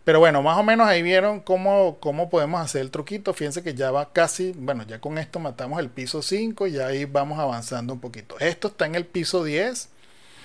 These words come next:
Entonces, pareciera que no es tan fácil llegar comprando una sola vez.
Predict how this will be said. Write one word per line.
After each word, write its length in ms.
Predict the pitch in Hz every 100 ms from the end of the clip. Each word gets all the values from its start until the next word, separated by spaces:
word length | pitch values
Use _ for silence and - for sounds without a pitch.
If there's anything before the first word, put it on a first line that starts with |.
| - - - _ -
Entonces, 1080 | 127 120 127 120 143 151 156 151 147 123 - _
pareciera 600 | - 127 117 143 135 156
que 180 | - 170
no 140 | 147 139
es 120 | 117
tan 200 | 160 151
fácil 360 | 165 156 170
llegar 320 | 151 135 135 131
comprando 960 | 156 151 156 147 151 160 160 160 139
una 280 | 127 139 156
sola 300 | 165 156 151
vez. 400 | 156 190 -